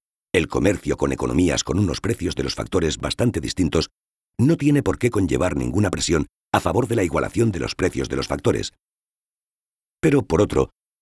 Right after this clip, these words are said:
si uno piensa en términos de comercio implícito en cuanto a los factores, el flujo implícito de mano de obra no cualificada puede ser considerablemente mayor de lo que solemos estimar.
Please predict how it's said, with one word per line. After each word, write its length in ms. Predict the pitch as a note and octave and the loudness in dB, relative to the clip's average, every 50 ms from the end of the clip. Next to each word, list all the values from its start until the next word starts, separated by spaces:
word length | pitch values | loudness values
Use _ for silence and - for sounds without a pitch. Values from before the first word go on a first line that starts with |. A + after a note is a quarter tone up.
| _ _ - | _ _ -8
si 200 | - - D2 D2+ | -6 -2 0 2
uno 180 | F2 G2 F#2 | 4 4 4
piensa 300 | - F#2+ A2 G#2+ - - | 4 2 2 2 2 0
en 120 | C2 A#1 - | 0 0 0
términos 440 | - A#2+ - G2 E2+ D#2 C2 - C2+ | 0 2 2 2 2 0 0 -2 -2
de 80 | B1+ | -4
comercio 400 | - A#1 C#2+ F#2+ - - - - | -2 0 0 0 0 0 -2 -2
implícito 520 | D2 - - - - - A#1+ A1 - A#1+ A#1+ | -2 -2 0 -2 -2 -2 -2 -2 -2 0 0
en 120 | A1+ G#1 | -2 -4
cuanto 320 | - A#1+ B1 B1 A#1+ A#1+ | -4 -2 -2 -2 -2 -2
a 20 | A#1+ | -2
los 140 | A#1+ A#1 - | -4 -4 -6
factores, 420 | - - - F#2 E2+ E2+ D#2 - _ _ _ _ _ _ _ _ _ _ - | -8 -4 0 0 0 0 0 -2 _ _ _ _ _ _ _ _ _ _ 2
el 160 | F2 D#2+ - | 2 2 2
flujo 280 | - - E3 - - C#3 | 2 2 2 4 4 2
implícito 460 | G2+ - - - - - A1+ - A#1+ | 2 2 2 0 0 0 -2 -4 -2
de 100 | A#1 A#1+ | 0 2
mano 200 | B1+ F#2+ G2+ D#2+ | 4 4 4 4
de 100 | B1+ B1 | 4 2
obra 220 | D#2 - A#1 A#1 | 2 2 2 2
no 160 | B1 C#2 - | 2 2 2
cualificada 600 | - - C#2+ - - C#2+ - - C#2+ B1+ B1+ - - _ _ _ _ _ _ _ - | 2 0 0 0 0 0 0 2 2 2 2 -2 -4 _ _ _ _ _ _ _ 0
puede 200 | C3+ D3+ C#3 C3+ | 0 2 2 2
ser 180 | - D3 D3+ | 2 0 0
considerablemente 840 | - - A2+ G2 - - F#2+ C#2 - F#2+ F2 E2 E2 G2 G#2 - G#2+ A2 | 0 0 -2 0 0 -2 0 2 2 2 4 4 4 2 4 4 2 2
mayor 300 | A2+ G#2+ G2+ G2+ G#2 G2+ | 4 4 2 2 2 2
de 100 | A#2+ G#2 | 0 0
lo 80 | F2 | 0
que 100 | - - | 0 -2
solemos 380 | - - - C#2+ C2 A#1 - - | -4 -2 0 0 0 0 -2 -4
estimar. 380 | - - - B2 - - - | -4 -2 0 0 0 0 -4